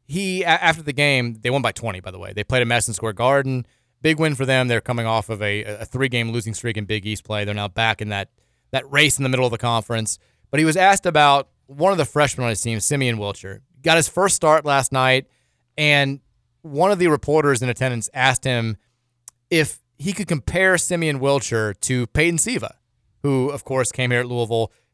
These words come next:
played sparingly as a freshman, then took over the starting job as a sophomore, and was fantastic by the time he was a junior or senior. And this was Pitino's answer when he was asked, uh, comparing Simeon Wilcher to Peyton Siva.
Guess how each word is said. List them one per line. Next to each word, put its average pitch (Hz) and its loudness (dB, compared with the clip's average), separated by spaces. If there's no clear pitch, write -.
played 147 0
sparingly 139 2
as 123 -2
a 120 -4
freshman, 120 0
then 110 -2
took 120 -4
over 117 0
the 110 -6
starting 117 -4
job 107 -2
as 98 -10
a 98 -10
sophomore, 107 0
and 120 -2
was 113 -4
fantastic 113 0
by 120 -2
the 107 -2
time 110 -4
he 107 0
was 101 -4
a 95 -12
junior 104 -2
or 92 -6
senior. 107 -2
And 127 2
this 135 -2
was 156 -6
Pitino's 143 -2
answer 131 0
when 104 -6
he 107 -2
was 104 -4
asked, 110 -2
uh, 107 0
comparing 127 0
Simeon 123 -2
Wilcher 113 -2
to 98 -6
Peyton 104 -8
Siva. 98 -10